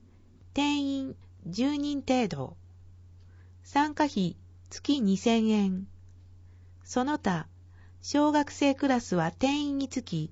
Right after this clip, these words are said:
募集を終了しました。申し込み問い合わせ、燕市ジュニア新体操クラブ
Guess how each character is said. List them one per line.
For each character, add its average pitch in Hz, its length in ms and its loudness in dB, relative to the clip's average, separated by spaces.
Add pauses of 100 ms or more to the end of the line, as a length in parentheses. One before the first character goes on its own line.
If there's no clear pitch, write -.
募 196 140 2
集 277 280 2
を 269 80 4
終 262 280 0
了 240 180 4
し 226 160 -4
ま 214 140 2
し - 100 -8
た。 151 240 -8 (1300)
申 269 180 4
し - 80 -2
込 - 140 0
み 285 140 -4
問 277 200 6
い 262 60 4
合 247 80 4
わ 233 120 2
せ、 208 360 -2 (720)
燕 285 440 0
市 196 340 -2
ジ 214 140 0
ュ 220 40 4
ニ 277 220 -2
ア 285 80 0
新 277 280 -6
体 269 240 4
操 269 260 2
ク 269 140 2
ラ 208 140 4
ブ 143 260 -2